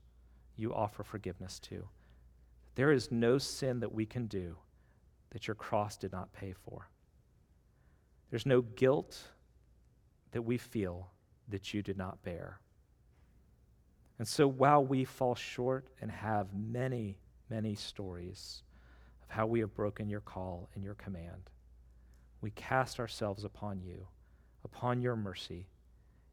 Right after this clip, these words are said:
and your grace, knowing that your loving arms are enough to bring us into your kingdom. In your name we pray.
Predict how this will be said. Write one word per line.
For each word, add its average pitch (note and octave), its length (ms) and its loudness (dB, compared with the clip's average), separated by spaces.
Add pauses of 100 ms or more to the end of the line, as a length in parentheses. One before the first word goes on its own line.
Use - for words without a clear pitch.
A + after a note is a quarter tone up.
(120)
and G#2 100 -8
your G#2 140 -2
grace, - 680 -8 (480)
knowing A2 300 2
that A2 180 -2
your G#2+ 140 2
loving G#2 340 2
arms F2 360 -8
are F#2+ 120 -2
enough D#2+ 300 -8 (800)
to - 80 -8
bring G#2 260 -2
us G2 260 -6
into G#2 340 -6
your F#2+ 120 -6
kingdom. F#2 400 -14 (800)
In G2 120 -6
your G2 140 -6
name F2 260 -6
we F2 80 -8
pray. - 340 -12